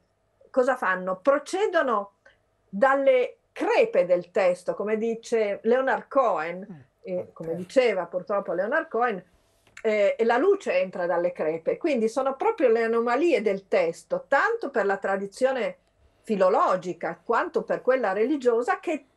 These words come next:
Speaker 1: ti danno lo spazio dell'interpretazione. L'interpretazione e la decodifica del testo si apre là dove qualcosa non torna nel testo, dove c'è una ripetizione, dove c'è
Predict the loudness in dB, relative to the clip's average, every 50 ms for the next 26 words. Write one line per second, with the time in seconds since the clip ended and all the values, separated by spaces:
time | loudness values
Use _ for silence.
0 | _ _ -4 0 2 2 2 2 2 2 2 2 2 2 0 -4 -4 -4 -2 -2
1 | -2 -2 -2 -2 0 0 0 -2 -4 -6 -4 -4 -4 -4 -4 -4 -4 -4 -4 -4
2 | -6 -8 -8 -8 -6 -4 -4 -4 -2 -4 -4 -2 0 0 -2 0 0 0 0 2
3 | 0 0 -2 0 -2 -6 -6 -6 -6 -2 -2 0 0 -2 -6 -10 -16 -18 _ _
4 | _ _ _ _ _ _ _ _ 2 2 4 4 0 0 0 -2 -2 0 -2 0
5 | 0 0 -4 -4 -6 -6 -4 -2 -2 -2 -2 -4 -2 _ 0 0 0 -2 -4 -8
6 | -4 -4 -2 -2 -4 -4 -4 0 0 2 2 2 0 -2 -4 0 2 2 2 2
7 | 2 0 0 0 2 2 0 2 2 2 2 2 2 2 0 -6 _ _ _ -2
8 | -2 -2 0 0 -2 0 0 -2 -4 -4 -8 -8 0 4 4 4 4 2 -4 -6
9 | -6 -8 -8 -8 _ -2 -2 -2 -2 -4 -6 -8 -6 -4 -2 -2 -2 -4 -4 -4
10 | -2 -2 -2 -2 -2 -4 -4 -4 -6 -6 -6 -6 -8 -12 -10 -2 0 2 2 2
11 | 0 -4 -4 -4 -2 -4 -4 -6 -4 -4 -2 -2 -2 -4